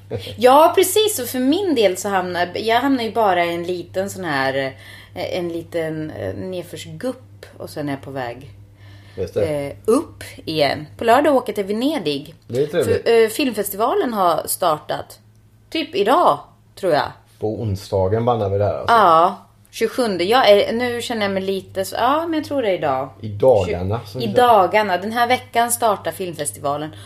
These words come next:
Speaker 2: Och vi åker dit tre stycken och ska bevaka den i en vecka.
Speaker 1: Mm.
Speaker 2: Så då kommer vi faktiskt, vi kommer faktiskt göra så här, jag kommer recensera en hel del film.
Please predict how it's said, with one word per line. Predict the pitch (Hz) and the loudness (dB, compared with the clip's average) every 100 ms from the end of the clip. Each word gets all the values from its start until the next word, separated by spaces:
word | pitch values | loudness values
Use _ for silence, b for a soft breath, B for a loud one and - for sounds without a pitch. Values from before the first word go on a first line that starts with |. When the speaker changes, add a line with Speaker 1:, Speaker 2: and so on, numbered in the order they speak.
| B | B
Speaker 2:
Och | 196 | -2
vi | 202 | 2
åker | 208 202 185 | 2 2 -4
dit | 185 196 - | -6 -8 -6
tre | 180 | -4
stycken | 175 160 151 165 151 | -4 -6 -8 -6 -4
och | 160 | -6
ska | - | -12
bevaka | 160 165 165 196 - 175 | -10 -6 -2 -2 -2 -4
den | 151 139 131 - | -2 -2 -6 -10
i | 156 151 | -10 -6
en | 147 156 | -4 -2
vecka. | - - - 269 - B B B B B | -4 -6 -4 -4 -4 B B B B B
Speaker 1:
Mm. | 117 156 - | -8 -8 -6
Speaker 2:
Så | 202 | 0
då | 214 | 0
kommer | 311 320 381 | 4 2 4
vi | 381 | 4
faktiskt, | - - - 190 190 - | 4 0 -2 -6 -6 -6
vi | 208 | -8
kommer | 214 339 339 | -2 2 2
faktiskt | 269 226 214 220 | 0 -4 -6 0
göra | 208 190 185 185 | 2 4 2 2
så | - | 0
här, | 214 | 0
jag | 214 214 | 0 2
kommer | 269 | 2
recensera | 262 262 240 269 302 233 | 4 2 0 -2 0 0
en | 196 | -2
hel | 156 147 | -2 -2
del | 143 131 - | -2 -2 -6
film. | - 131 147 226 | -8 -6 -6 -8